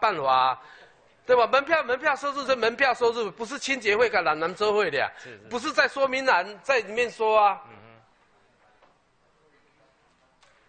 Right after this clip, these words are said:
Speaker 1: 所以嘛，你，你，我讲的意思你听有无？
Speaker 2: 了解，了解。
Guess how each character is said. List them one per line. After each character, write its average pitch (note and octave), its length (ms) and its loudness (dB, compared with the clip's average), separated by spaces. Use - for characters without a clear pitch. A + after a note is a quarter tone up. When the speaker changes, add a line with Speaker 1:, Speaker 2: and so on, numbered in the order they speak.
Speaker 1:
所 A3+ 160 -6
以 A3 60 -2
嘛， E3 140 0
你， B3 160 -10
你， B3 220 -12
我 B3 120 4
讲 B3 160 2
的 A3 80 0
意 A3+ 140 -8
思 E3 140 -10
你 F#3+ 100 -10
听 E3 140 -4
有 C3+ 80 0
无？ B2 40 -8
Speaker 2:
了 C#3 100 -6
解， B2+ 240 -12
了 B2 160 -12
解。 A2 200 -18